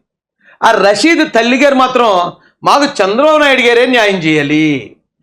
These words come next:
చంద్రబాబు నాయుడు గారు ఆ చంపినోడు ఎవడైతే ఆ జిలానీ ఉన్నాడో వాడిని ఉరి తీయాలి,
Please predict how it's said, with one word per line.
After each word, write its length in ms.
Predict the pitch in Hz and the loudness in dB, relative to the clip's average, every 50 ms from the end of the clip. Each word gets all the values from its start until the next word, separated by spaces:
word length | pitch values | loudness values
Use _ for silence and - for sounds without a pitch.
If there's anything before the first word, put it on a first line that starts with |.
| _ _ _ _ _ | _ _ _ _ _
చంద్రబాబు 420 | - 185 202 240 277 294 294 285 269 | -4 -2 0 0 2 2 2 2 2
నాయుడు 200 | 277 262 254 254 | 2 2 2 0
గారు 160 | 247 247 240 | 0 2 2
ఆ 80 | 233 214 | 2 0
చంపినోడు 540 | 202 214 190 180 190 - 240 240 247 226 | 0 0 -2 -2 -2 -2 -2 0 2 2
ఎవడైతే 300 | 214 208 214 220 214 214 | 2 2 2 0 0 0
ఆ 20 | 214 | -2
జిలానీ 420 | 185 143 139 170 185 196 202 208 | -2 0 -2 0 0 0 0 0
ఉన్నాడో 240 | 196 180 175 175 185 | 0 0 0 0 0
వాడిని 180 | 226 254 247 202 | -2 -2 -2 -6
ఉరి 220 | 143 135 175 240 | -6 -6 -8 -8
తీయాలి, 760 | - 233 226 208 185 156 147 135 143 151 147 135 110 - | -6 -4 -2 -2 0 -2 -2 -2 -2 -2 -2 -4 -6 -12